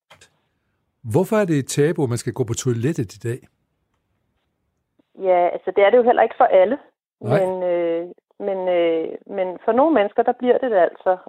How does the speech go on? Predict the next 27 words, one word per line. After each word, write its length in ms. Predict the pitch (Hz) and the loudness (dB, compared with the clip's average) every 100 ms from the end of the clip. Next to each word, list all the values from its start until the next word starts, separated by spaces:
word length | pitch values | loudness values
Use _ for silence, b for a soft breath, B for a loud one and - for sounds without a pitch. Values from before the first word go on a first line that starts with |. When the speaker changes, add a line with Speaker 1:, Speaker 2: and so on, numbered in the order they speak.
| - | -8
Speaker 2:
Øh, 380 | 190 180 180 180 _ _ 196 | -4 -4 -6 -12 _ _ -8
og 60 | 190 | -2
det 40 | |
er 60 | 220 | 2
jo 60 | 202 | 2
også 120 | 202 | 0
det, 200 | 220 214 208 208 - | 0 0 -2 -20 -8
de 100 | 214 | -6
har 80 | 196 | -4
fundet 160 | 202 196 | -4 0
ud 60 | |
af 120 | 196 | 0
i 120 | 180 175 | 0 -2
den 100 | 190 | 2
her 220 | 180 170 | 2 0
store 180 | 196 180 | 0 0
undersøgelse, 500 | 180 - 170 - - | -2 -4 -8 -10 -10
de 60 | 190 | -6
har 100 | 180 | 0
lavet. 320 | 170 170 196 _ _ b b b b b b _ - | 0 0 -4 _ _ b b b b b b _ -6
Øh, 500 | 214 196 185 175 175 - | -4 -4 -4 -6 -6 -6
at 80 | 185 - | -4 2
der 60 | |
er 200 | 185 180 | 2 2
mange, 180 | 175 285 | 0 0
der 100 | 202 | 0
har 380 | 196 185 - - | 2 0 0 -8